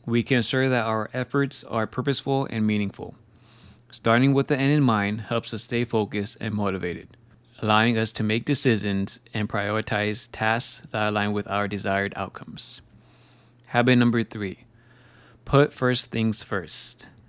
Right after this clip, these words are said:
This habit emphasizes the importance of prioritization and time management. Covey introduces the concept of the time management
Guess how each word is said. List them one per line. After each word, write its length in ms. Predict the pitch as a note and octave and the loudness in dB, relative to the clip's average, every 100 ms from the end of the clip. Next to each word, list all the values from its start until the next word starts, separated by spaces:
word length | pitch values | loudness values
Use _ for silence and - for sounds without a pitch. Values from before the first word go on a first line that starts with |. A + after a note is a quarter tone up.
| - - | -20 -4
This 180 | C3 C3 | -2 0
habit 400 | C3 A#2+ B2 B2 | 2 2 2 0
emphasizes 640 | A#2 B2 - G#2+ G#2+ A2 | -2 -4 -2 -2 0 -2
the 80 | G#2 | -2
importance 560 | G#2 G2+ - A#2 B2+ B2+ | -2 -2 0 0 0 -2
of 300 | A2 A2 A2+ - | -4 -4 -6 -2
prioritization 1120 | A2+ A2 A#2 B2+ A#2+ A2 G#2+ G#2 G#2+ G2 G2+ | 0 4 2 4 2 2 0 0 -2 -2 -2
and 160 | A2+ G#2+ | -4 -2
time 280 | A2+ G#2 G2+ | 0 2 2
management. 520 | F#2+ F#2 - F2 D2+ _ _ - - - _ _ - | 0 -2 -6 -12 -12 _ _ -20 -20 -20 _ _ -2
Covey 360 | A#2+ A#2+ C3+ C#3 | 4 6 6 4
introduces 600 | B2+ C3+ B2+ B2+ C3 A#2+ | 2 0 2 2 2 0
the 80 | A#2+ | -2
concept 440 | A2+ A2 B2 - | -2 -2 -4 -2
of 220 | A2 G#2+ | -2 -2
the 300 | G#2 G2+ G#2+ - | -2 -2 -4 -10
time 340 | - A#2+ B2+ A#2+ | -2 2 4 4
management 640 | G#2+ G#2 G#2 G#2+ G2+ | 4 2 0 0 -2